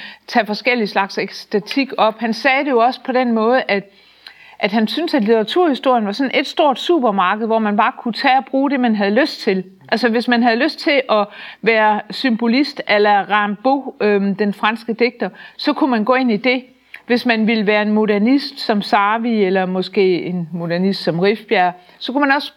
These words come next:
på-, gå ind og tage noget, noget af æstetikken derfra, og i de der forskellige bevægelser mellem positioner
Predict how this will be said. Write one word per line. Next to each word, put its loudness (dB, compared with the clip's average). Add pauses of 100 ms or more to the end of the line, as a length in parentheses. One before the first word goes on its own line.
(140)
på-, 0
gå 0
ind -2
og -6
tage -2
noget, 0
noget 2
af 2
æstetikken -2
derfra, 0
og 0
i -2
de 0
der 2
forskellige -2 (400)
bevægelser 2
mellem 2
positioner 0